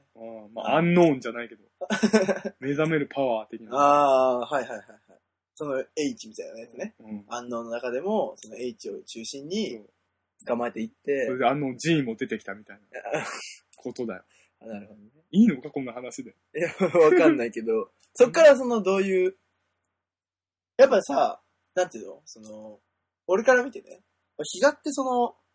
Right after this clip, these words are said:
Speaker 2: なんか変なものに興味示すじゃない？
Speaker 1: そうかな？
Speaker 2: うん。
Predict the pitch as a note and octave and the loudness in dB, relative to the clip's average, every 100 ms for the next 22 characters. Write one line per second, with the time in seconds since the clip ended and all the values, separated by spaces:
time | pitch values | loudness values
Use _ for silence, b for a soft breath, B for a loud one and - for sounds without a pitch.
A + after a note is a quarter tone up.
0 | _ _ _ _ _ _ F3+ E3+ F3 F4 | _ _ _ _ _ _ -4 -2 2 2
1 | G4 G3 D3 C3+ - F3+ B2 - D#3 - | 4 2 2 2 2 2 0 -6 -6 -8
2 | G#2+ - _ _ _ _ _ _ _ _ | -12 -18 _ _ _ _ _ _ _ _
3 | _ _ _ - - A2 C#2+ B1+ _ _ | _ _ _ -10 -8 -10 -14 -20 _ _
4 | _ A2 G#2 | _ -20 -20